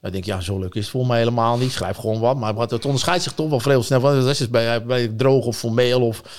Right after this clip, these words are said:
eh, worden er taal gebruikt die je nooit tegen iemand uit zou spreken. Wij schrijven ook wel een stukjes tekst. Dan heb je zo'n jong jongen, "Ja, ik ben ook met LinkedIn bezig." Maar ik zeg, "Lees je eigen tekst." Als jij nu tegen mij dat zou vertellen, zou je dan die woorden gebruiken? "Nee, nee, dat niet." Ik zeg, "Maar dat is toch niet leuk om te lezen?"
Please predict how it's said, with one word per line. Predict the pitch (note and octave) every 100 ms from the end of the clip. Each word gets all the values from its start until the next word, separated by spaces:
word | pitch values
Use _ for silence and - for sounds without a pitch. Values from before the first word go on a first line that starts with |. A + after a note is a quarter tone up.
| - - - - - - - - _ _
eh, | C#3 B2+ B2+ B2 A#2+ A#2 G2+ - _ _ _ _ - _ _
worden | F3 B2+ C3+ B2
er | A2+
taal | - C3 C#3
gebruikt | B2+ B2+ B2+ B2+ A2+
die | B2
je | A#2+
nooit | B2+ C3
tegen | A#2+
iemand | B2 A#2
uit | A#2+ C3
zou | A2
spreken. | - F#2+ F#2 G#2+ G#2+
Wij |
schrijven | A2+ A2 A2+
ook |
wel | A#2+
een | A2
stukjes | A#2+ - -
tekst. | - C3 -
Dan | A2+
heb | G#2
je | A2
zo'n | G#2+
jong | A#2 A#2
jongen, | A#2 C3+
"Ja, | C#3
ik | C#3+
ben | C#3
ook |
met | D3+
LinkedIn | C#3 C3+ B2+ C3
bezig." | B2+ C#3
Maar | D3+
ik | -
zeg, | D#3
"Lees | F3 F3
je |
eigen | D3+ D#3 C#3+
tekst." | F3+ F3
Als | B2+
jij | E3+
nu | G#3
tegen | G#3 E3+
mij | E3
dat | G#3
zou | G3 D#3
vertellen, | E3+ F#3
zou | F3
je | F3+
dan | F3+
die | F3
woorden | F3 A#3+ E3+
gebruiken? | B2 A2 A#2+
"Nee, | D#3
nee, | B2
dat | A#2+ B2+
niet." | D3 D3+ E2+
Ik | - _
zeg, | C#3
"Maar | D#3+
dat | D#3+
is |
toch | - D#3+
niet |
leuk | E3 F3
om | D#3
te | C#3+
lezen?" | D#3 G3 C3+ A2